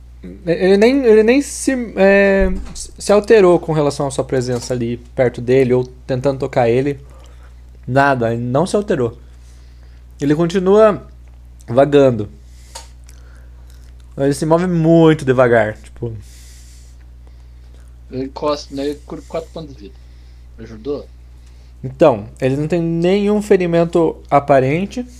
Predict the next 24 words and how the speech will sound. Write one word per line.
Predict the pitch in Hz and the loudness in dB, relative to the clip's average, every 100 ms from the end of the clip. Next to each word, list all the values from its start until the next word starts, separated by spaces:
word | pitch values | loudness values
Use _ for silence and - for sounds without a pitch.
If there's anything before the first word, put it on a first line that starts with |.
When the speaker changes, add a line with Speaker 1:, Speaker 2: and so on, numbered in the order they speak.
| - - - - - - - - - - - | -20 -20 -20 -20 -20 -20 -20 -20 -20 -20 -10
Speaker 1:
mas | 131 | -4
ele | 147 151 | -2 0
tá | 170 | 0
muito | 156 139 135 135 147 151 147 143 143 139 131 131 | 0 -2 -4 0 2 4 4 4 4 2 0 -4
magro, | 131 123 123 123 | -2 2 0 0
muito | 127 131 139 143 | -4 -4 -4 -6
desnutrido. | 135 123 123 123 120 123 127 120 - - - - - - - - - - - - - - - - | -8 -8 -8 -8 -6 -6 -6 -10 -18 -20 -20 -20 -20 -20 -20 -20 -20 -20 -20 -20 -20 -20 -20 -6
Ele | 139 139 139 143 139 135 127 123 - - - - - - - | 0 4 6 6 6 4 2 0 -10 -20 -20 -20 -20 -20 -10
Speaker 2:
Ele | 254 | -8
tira | - 190 | -6 -4
uma | 170 | -2
ração | 165 156 160 | -2 -2 -6
e | |
chacoalha | 151 160 - 156 | -8 -8 -2 -2
na | 151 | -4
frente | 156 156 147 | -12 -16 -12
dele. | 123 107 - - - - - - - - - - - - - - | -10 -10 -12 -20 -20 -20 -20 -20 -20 -20 -20 -20 -20 -20 -20 -16
Speaker 1:
Ele | - 117 120 123 - | -4 0 0 -2 -6
Speaker 2:
Um | 131 | -8
Speaker 1:
não | 127 123 127 | -6 -4 -4
Speaker 2:
jerk, | 131 123 131 143 143 127 - 127 123 - 131 | -4 -2 0 2 2 0 -8 -16 -16 -20 -20
um | 123 131 | -16 -14
shark. | - 143 135 131 - - - - - - - - - - | -4 -2 -2 -8 -18 -20 -20 -20 -20 -20 -20 -20 -20 -12
Speaker 1:
não | 131 135 135 135 143 160 | -8 -6 -2 0 0 -2